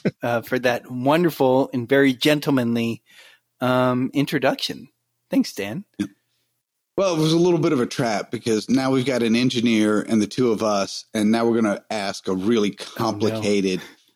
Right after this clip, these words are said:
Speaker 3: knife question.
Speaker 2: All right.
Speaker 3: <laughs>
Speaker 2: Start it
Speaker 3: Um,
Speaker 2: off.
Speaker 3: we had a listener send this in. Uh, yeah. Um, I,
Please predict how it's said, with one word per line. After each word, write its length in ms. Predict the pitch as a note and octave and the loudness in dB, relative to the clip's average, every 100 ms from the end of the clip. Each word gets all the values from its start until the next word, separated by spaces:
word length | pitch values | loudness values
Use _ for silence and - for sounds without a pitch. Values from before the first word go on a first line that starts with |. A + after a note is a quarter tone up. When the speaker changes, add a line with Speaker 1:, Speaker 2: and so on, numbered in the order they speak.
| - | -2
Speaker 3:
knife 340 | A#2+ A#2 A2 - | 0 0 -2 -6
question. 380 | G2+ D#2+ - | -6 -6 -2
Speaker 2:
All 100 | D3+ C3 | 0 4
right. 420 | B2+ D3 A#2+ F3 - - _ | 4 4 2 -2 -4 -8 _
Speaker 3:
<laughs> 140 | _ | _
Speaker 2:
Start 320 | - - B2+ | -12 -2 0
it 60 | A2+ | 2
Speaker 3:
Um, 80 | A#2+ | 2
Speaker 2:
off. 240 | G#2 - - | 2 -2 -2
Speaker 3:
we 120 | C3+ | 0
had 160 | D#3 D3+ | 0 0
a 40 | |
listener 420 | C3 C#3+ - D#3+ | 0 0 0 0
send 300 | D3+ - D#3 | 0 0 2
this 200 | D#3 - | 0 0
in. 380 | C3+ A#2 C#3+ C#3+ _ _ _ _ _ - | 0 2 0 -4 _ _ _ _ _ -8
Uh, 260 | A2 G#2 D#2 _ _ _ _ _ _ - | -6 -6 -10 _ _ _ _ _ _ -14
yeah. 140 | - - _ - _ _ _ _ _ _ _ _ _ _ - | -14 -14 _ -20 _ _ _ _ _ _ _ _ _ _ -10
Um, 480 | G#2 G#2 G2+ F#2+ - _ _ _ - | -6 -4 -4 -6 -10 _ _ _ -8
I, 140 | B2 | -6